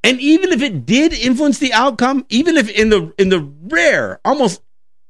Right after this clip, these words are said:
incredibly rare, rare, you know, possibility that a native vote could swing an election for somebody, I guarantee the po-, the person who won because of that vote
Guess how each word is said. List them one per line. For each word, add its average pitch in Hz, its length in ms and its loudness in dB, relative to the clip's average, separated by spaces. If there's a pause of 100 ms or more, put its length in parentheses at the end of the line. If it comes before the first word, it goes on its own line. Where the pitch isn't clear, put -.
(1120)
incredibly 220 720 0
rare, 135 360 2
rare, 156 480 0 (440)
you 147 120 0
know, 127 220 -2 (140)
possibility 185 840 -2 (420)
that 156 300 0 (220)
a 156 100 2
native 175 460 0
vote 131 500 -2 (880)
could 170 180 4
swing 196 380 0
an 185 80 0
election 165 420 -2
for 147 140 0
somebody, 190 560 -4 (1500)
I 202 140 2
guarantee 190 560 0
the 160 100 0
po-, 180 260 -4
the 139 120 -6
person 190 280 -2
who 170 100 0
won 190 420 -6 (360)
because 170 420 0
of 190 100 -2
that 196 220 0
vote 202 340 -4